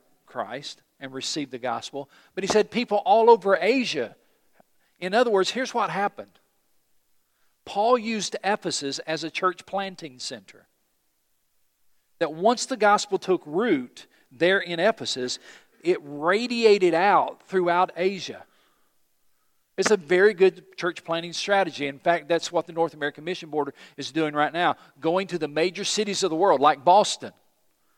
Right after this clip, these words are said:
and said, "Okay, if we can get the gospel to take root in Boston, then it can go throughout New England." That's the same principle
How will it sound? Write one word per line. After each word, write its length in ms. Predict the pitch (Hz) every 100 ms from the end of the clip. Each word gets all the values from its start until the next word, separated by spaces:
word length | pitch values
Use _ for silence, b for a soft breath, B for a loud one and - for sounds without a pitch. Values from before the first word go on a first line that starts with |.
| _ _ -
and 120 | 147
said, 160 | 185
"Okay, 260 | 180 208 180 B -
if 160 | 139
we 80 | 190
can 160 | 208 233
get 160 | 240
the 80 | 247
gospel 460 | 202 196 190 - 196
to 80 |
take 260 | 180 180 147
root 220 | 165 185
in 100 | 180
Boston, 480 | 147 135 123 - 101 _ _ _ _ _ _ _ _ _ _
then 160 | 170 175
it 120 | 190
can 140 | 185
go 160 | 165 175
throughout 720 | - 170 156 170 160 - 147
New 160 | 147 147
England." 400 | 151 120 101 92 b b b b b b b b _
That's 240 | 180 196 -
the 140 | 151
same 520 | - - 202 214 226
principle 640 | - 208 214 160 139 139